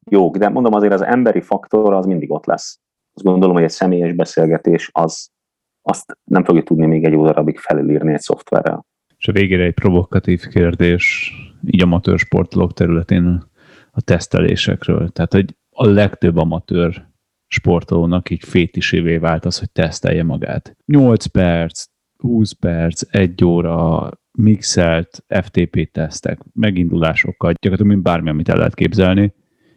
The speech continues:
Speaker 2: Mi a véleményed ezekről? Mennyire fontosak egyébként ezek a tesztelések?
Speaker 1: Hát itt megint ugyanaz, hogy mi a cél, mi a kiindulási pont,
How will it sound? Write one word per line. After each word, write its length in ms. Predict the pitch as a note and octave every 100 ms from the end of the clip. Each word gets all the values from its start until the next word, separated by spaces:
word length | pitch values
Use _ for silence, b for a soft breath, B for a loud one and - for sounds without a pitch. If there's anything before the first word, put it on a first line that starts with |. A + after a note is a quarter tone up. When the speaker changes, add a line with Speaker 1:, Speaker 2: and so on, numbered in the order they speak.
| _ _ _
Speaker 2:
Mi 160 | A2+ G#2+
a 60 |
véleményed 540 | G2+ G2 E2+ E2 E2 E2+
ezekről? 380 | E2+ F2 -
Mennyire 720 | F2+ F2+ F#2+ F#2 F#2 F#2 F2+ - _
fontosak 500 | - G2 F#2+ F#2 -
egyébként 380 | F2 F2 - F2+
ezek 160 | F2 -
a 60 |
tesztelések? 760 | - - - F2 E2+ - - _
Speaker 1:
Hát 140 | - C3
itt 100 | -
megint 320 | F#2+ F2+ F2
ugyanaz, 320 | F#2 D#2+ -
hogy 100 | E2+
mi 120 | D#2
a 40 | D2
cél, 400 | - D#2+ G2 - _ _ _ -
mi 160 | G#2+
a 80 | G2
kiindulási 580 | - F2+ F2 E2 - E2
pont, 400 | - E2+ A#2+